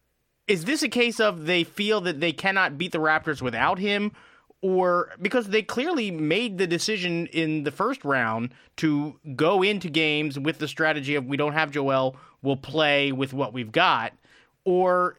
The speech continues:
does that not work in this, in this series? Or is Joel being like, "Nah, nah, I'm good," when clearly anybody who was watching after the first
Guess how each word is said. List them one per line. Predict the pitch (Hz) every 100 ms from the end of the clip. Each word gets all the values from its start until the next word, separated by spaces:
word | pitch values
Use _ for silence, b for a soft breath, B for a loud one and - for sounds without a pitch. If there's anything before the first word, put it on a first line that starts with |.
| -
does | 160 160
that | 147 170 151
not | 143 139
work | 156 220 240
in | 220
this, | 220 - -
in | - 135 156
this | 180
series? | 175 208 208 208 208
Or | 175 170
is | 165
Joel | 139 160 165
being | 156 160 151
like, | 147 139
"Nah, | 156 151
nah, | 147 143
I'm | 139 139
good," | 175 160 143 139 b b b
when | - 160 156
clearly | - 233 208 160
anybody | 160 185 160 156 151
who | 151
was | 135
watching | 135 151 156 143 135
after | 131 131 131
the | 127
first | 135 131 131